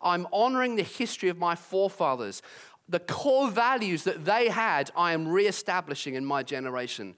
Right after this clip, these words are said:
In the same way that Joshua stepped over the waters, I am gonna believe God to do the same."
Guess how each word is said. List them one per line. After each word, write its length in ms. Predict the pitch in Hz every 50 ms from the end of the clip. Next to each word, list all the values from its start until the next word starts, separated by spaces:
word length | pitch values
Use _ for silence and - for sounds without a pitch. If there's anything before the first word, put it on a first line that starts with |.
| - - - - - - -
In 160 | - 208 226
the 80 | 220 208
same 500 | - - - - 247 247 269 269 262 247
way 160 | 254 247 220 196
that 200 | 175 165 160 135
Joshua 560 | - 160 226 240 247 - - 254 233 240 220
stepped 340 | - - - 202 180 - - -
over 260 | 214 226 233 214 220
the 80 | 208 202
waters, 800 | 202 214 214 214 202 202 - 143 131 127 135 - - - - - - - - _ -
I 200 | 175 190 196 190
am 140 | 180 170 -
gonna 200 | 170 160 156 143
believe 360 | 135 151 151 151 147 143 -
God 220 | 165 151 135 - -
to 80 | 139
do 160 | 123 147 139
the 80 | 123 123
same." 440 | - - 143 120 110 101 87 65